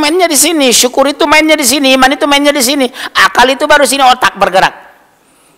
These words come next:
Makanya orang bilang, "Sakit, Bu, sakit." Lagu itu nggak salah, sakit itu di sini. Memang di sini, atuh. Betul ya? Makanya dibutuhkan orang beriman kepada Allah akan menjadi pemaaf. Dia dapat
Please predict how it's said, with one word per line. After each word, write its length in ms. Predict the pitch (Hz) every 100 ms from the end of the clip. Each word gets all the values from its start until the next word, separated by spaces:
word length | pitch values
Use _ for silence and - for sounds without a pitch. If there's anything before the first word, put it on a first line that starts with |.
| -
Makanya 240 | 160 233 247
orang 120 | 208
bilang, 140 | 151 -
"Sakit, 380 | 127 120 - 107
Bu, 320 | 113 117 104
sakit." 720 | 107 123 - 139 156 160 -
Lagu 240 | 135 135 165
itu 80 |
nggak 160 | 208 180
salah, 320 | 147 170 -
sakit 320 | - 160 - 180 180
itu 160 | - 151
di 80 |
sini. 240 | 143 160 175
Memang 160 | 302
di 80 | 277
sini, 320 | 262 359 370
atuh. 320 | 220 165 - 539 - - - _ _ _ _ _ _ _ _ _ _ _ _ _ _ _ _ _ _ _ _ _ _ _ _ _ _ _ _ _ _ _
Betul 320 | 247 277 269
ya? 80 | 262 - - _ _ _ _ _ _ _ _
Makanya 400 | - 277 302 370
dibutuhkan 480 | 302 285 302 294 302
orang 240 | 269 254 226
beriman 320 | 269 311 285
kepada 320 | 254 240 214
Allah 240 | 196 165
akan 240 | 180 165 143
menjadi 160 | 147
pemaaf. 640 | 135 135 127 110 101 104 _
Dia 240 | 139 196
dapat 160 | 165